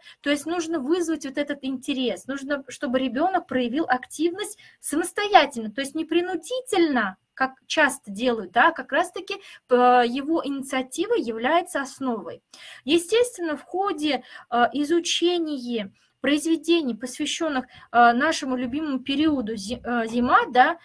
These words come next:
конечно же, ребенок начинает вспоминать, не просто заучивать стихотворение про Новый год или, например, про основу же его любимые сосульки, а как раз-таки его духовно-нравственное воспитание начинается с того, что:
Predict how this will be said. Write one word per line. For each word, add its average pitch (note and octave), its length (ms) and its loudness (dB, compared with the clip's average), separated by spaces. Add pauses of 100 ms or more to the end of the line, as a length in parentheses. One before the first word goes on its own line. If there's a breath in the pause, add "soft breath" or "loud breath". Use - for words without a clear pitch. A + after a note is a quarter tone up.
(160 loud breath)
конечно D4 580 0
же, C4+ 180 -4
ребенок C#4+ 460 -4
начинает B3+ 540 -2
вспоминать, C4+ 640 -4
не C#4 140 -2
просто E4+ 680 0 (280 loud breath)
заучивать C#4+ 640 2
стихотворение C4 640 -2
про A#3 160 2
Новый A#3 340 -2
год G#3 500 -8 (240 loud breath)
или, C#4 160 -2
например, D4+ 560 4
про C4 440 4 (200 loud breath)
основу C#4+ 440 0
же A#3 120 -2
его B3 220 0
любимые C4 480 0
сосульки, A3 840 -4 (260 loud breath)
а C#4 120 6
как D#4 220 0
раз-таки E4 680 0
его D4 420 2
духовно-нравственное C#4 1300 0
воспитание E4 640 0
начинается C4+ 640 -4
с - 100 -8
того, F4 340 0
что: - 340 0